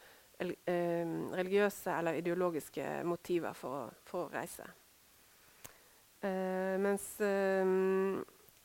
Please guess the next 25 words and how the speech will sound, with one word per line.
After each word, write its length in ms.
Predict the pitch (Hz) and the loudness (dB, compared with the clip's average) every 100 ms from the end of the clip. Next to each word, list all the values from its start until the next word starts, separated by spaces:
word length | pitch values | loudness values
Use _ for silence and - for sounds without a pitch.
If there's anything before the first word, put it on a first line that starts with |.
| - - - - - - | -20 -20 -20 -20 -18 2
tyskerjentene 640 | 302 - 226 185 180 190 196 | 2 6 6 6 6 4 6
derimot 320 | 240 285 311 | 8 8 6
ble 160 | 285 247 | 4 4
deportert 500 | 226 226 - 208 196 | 4 0 0 0 0
ut 140 | 202 185 | -4 0
av 80 | 185 | 4
Norge 400 | 175 185 185 - | 4 4 2 0
og 80 | 175 | 0
fratatt 360 | 190 185 170 | 0 0 -4
statsborgerskapet 880 | - 208 - 185 170 165 170 160 170 | 0 0 0 -6 -6 -4 -6 -6 -8
fordi 240 | - 185 175 | -4 -4 -4
de 100 | 175 | -4
hadde 200 | 170 160 | -4 -6
giftet 300 | 160 - - | -6 -6 -6
seg 160 | 180 160 | -4 -4
med 100 | 151 | -4
en 100 | - | -2
tysker, 400 | 233 - - 208 214 - - - - - - | -4 -2 2 4 2 -6 -20 -20 -20 -8 -2
eh, 180 | 180 170 | 2 2
og 60 | 185 | 2
de 100 | 180 | 0
brøt 360 | 180 175 - - - | 2 2 -2 -16 -6
altså 160 | 165 - | -6 -2
ingen 300 | 185 180 185 | 0 2 4
lov. 320 | 220 233 240 | 6 6 6